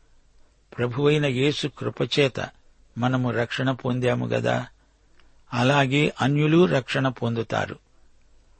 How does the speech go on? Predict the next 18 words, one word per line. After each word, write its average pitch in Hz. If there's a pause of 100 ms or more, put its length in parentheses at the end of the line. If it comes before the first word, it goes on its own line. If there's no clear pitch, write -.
(180)
మత్తయి 135
సువార్త 127
పదకొండో 131
అధ్యాయం 120 (560)
ఇరవై 131
తొమ్మిది, 131
ముప్పై 120
వచనాలతో 123 (400)
ఈ 113
పాఠం 123
ముగిస్తున్నాము. 117 (920)
ప్రభు 127
అంటున్నాడు, 131 (420)
నేను 127
సాత్వికుడను, 131 (520)
దీన 139
మనస్సు 139
గలవాడను 120